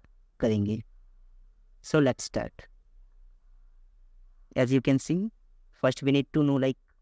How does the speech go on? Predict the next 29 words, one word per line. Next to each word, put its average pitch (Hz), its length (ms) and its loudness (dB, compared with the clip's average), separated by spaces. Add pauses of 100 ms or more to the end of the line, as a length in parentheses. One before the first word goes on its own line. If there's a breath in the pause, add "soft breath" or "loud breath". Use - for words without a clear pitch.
what 127 280 -2
is 135 140 -4
Firebase 120 380 0
authentication। 120 760 -4 (640)
So 135 480 -4 (540)
Firebase 143 360 2
authentication 160 680 -2
is 147 180 -2
a 151 60 -4
feature 113 520 -6 (800)
of 127 320 -2
user 143 420 0
authentication 131 760 -2
that 127 180 0
is 131 80 0
provided 123 480 0
by 143 180 -4 (420)
Firebase 120 520 -2 (440)
as 151 220 2
it 160 120 -2
is 170 120 -4
backend 123 400 0
service. - 480 -10 (760)
This 131 220 -2
is 175 60 0
a 185 60 4
token-based 160 640 0
authentication 131 720 0
system 127 480 -6